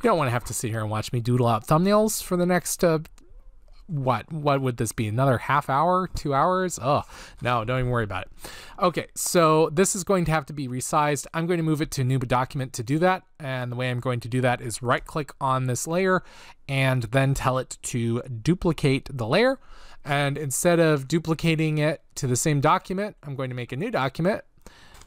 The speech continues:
And I'm going to not even name it, tell it okay. So we've got this new untitled document,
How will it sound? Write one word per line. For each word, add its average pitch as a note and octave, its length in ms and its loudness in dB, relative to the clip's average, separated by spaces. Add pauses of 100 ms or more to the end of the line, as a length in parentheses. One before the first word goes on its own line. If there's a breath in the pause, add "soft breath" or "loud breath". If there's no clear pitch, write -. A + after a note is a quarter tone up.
(100)
And A#2 600 -4
I'm G#2+ 440 -4
going G#2+ 260 -6
to A2 100 -4
not B2+ 220 0
even C#3 140 0
name G3 160 4
it, - 120 -4 (500)
tell C3 200 2
it A#2+ 80 2
okay. F3 320 2
So - 160 -2
we've A#2 80 -4
got B2+ 220 0
this A2 220 -2
new C#3 140 2
untitled C3+ 380 2
document, C#3 460 -2